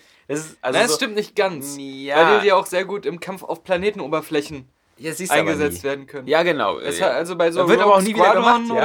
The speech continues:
Speaker 1: ja.
Speaker 2: solchen Videospielen
Speaker 1: Ja, aber warum haben sie das denn auf Hoth am Anfang nicht auch einen Thai
Speaker 2: Weil zu
Speaker 1: Bomber
Speaker 2: kalt war.
Speaker 1: eingesetzt? <laughs> Ja.
Speaker 2: Deswegen fliegen die ja auch da mit den
Speaker 1: Ja.
Speaker 2: X-Wings nicht im Kampf
Speaker 1: Ja,
Speaker 2: rum.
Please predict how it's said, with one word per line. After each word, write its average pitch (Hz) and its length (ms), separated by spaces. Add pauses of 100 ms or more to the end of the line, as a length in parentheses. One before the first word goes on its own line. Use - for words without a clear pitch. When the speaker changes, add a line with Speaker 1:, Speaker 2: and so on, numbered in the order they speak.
Speaker 1:
ja. 214 40
Speaker 2:
solchen 202 440
Videospielen 214 480
Speaker 1:
Ja, 220 100
aber 135 220
warum 160 180
haben 156 160
sie 151 120
das 147 180
denn - 180
auf 123 240
Hoth 214 220
am 139 140
Anfang 117 300
nicht 120 180
auch 202 120
einen 180 100
Thai - 160
Speaker 2:
Weil 165 120
zu - 80
Speaker 1:
Bomber 110 160
Speaker 2:
kalt 220 180
war. - 100
Speaker 1:
eingesetzt? 120 280
<laughs> - 540
Ja. - 120 (120)
Speaker 2:
Deswegen 165 280
fliegen 202 260
die 190 80
ja 160 100
auch 165 100
da 160 140
mit 165 140
den 156 80
Speaker 1:
Ja. 139 80
Speaker 2:
X-Wings 139 300
nicht 151 160
im 143 100
Kampf 127 240
Speaker 1:
Ja, 117 180
Speaker 2:
rum. 120 120